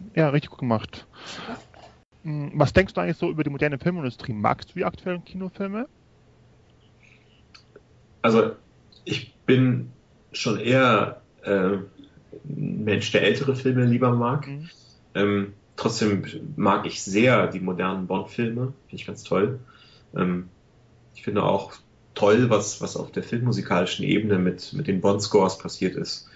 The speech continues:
Speaker 3: Seien es nur die Propellerheads, die da irgendwas gemacht haben. Oder andere. Also sozusagen John Barrys Erbe wird hier
Speaker 1: Mhm.
Speaker 3: ganz toll, ganz toll verwaltet, sag ich mal.
Speaker 2: Mhm.
Speaker 3: Ähm, prinzipiell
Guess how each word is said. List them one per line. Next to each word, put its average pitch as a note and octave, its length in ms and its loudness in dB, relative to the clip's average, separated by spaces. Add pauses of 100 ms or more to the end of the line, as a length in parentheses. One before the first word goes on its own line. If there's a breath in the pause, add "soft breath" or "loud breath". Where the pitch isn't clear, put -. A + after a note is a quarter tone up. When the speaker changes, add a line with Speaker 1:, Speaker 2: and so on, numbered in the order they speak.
(320 loud breath)
Speaker 3:
Seien E2 180 0
es - 100 -6
nur G2 80 0
die F#2 80 2
Propellerheads, G2 640 2
die G2 100 -2
da F2 120 4
irgendwas E2+ 280 -2
gemacht - 340 -6
haben. E2+ 280 0 (1000 loud breath)
Oder F2+ 180 2
andere. G2 520 4 (840)
Also - 240 -8
sozusagen F#2 320 -2
John F2 220 0
Barrys F#2 340 2
Erbe G2 540 2 (260)
wird - 160 -6
hier F2+ 220 -2
Speaker 1:
Mhm. D2+ 100 -8
Speaker 3:
ganz D#2 200 -6
toll, F#2 400 2 (380 soft breath)
ganz - 140 -6
toll G#2+ 200 4
verwaltet, G2+ 560 4
sag F2 160 -2
ich - 140 -8
mal. E2+ 240 -4 (220 loud breath)
Speaker 2:
Mhm. G3+ 240 -12
Speaker 3:
Ähm, F2 280 -2 (1600)
prinzipiell C3+ 840 4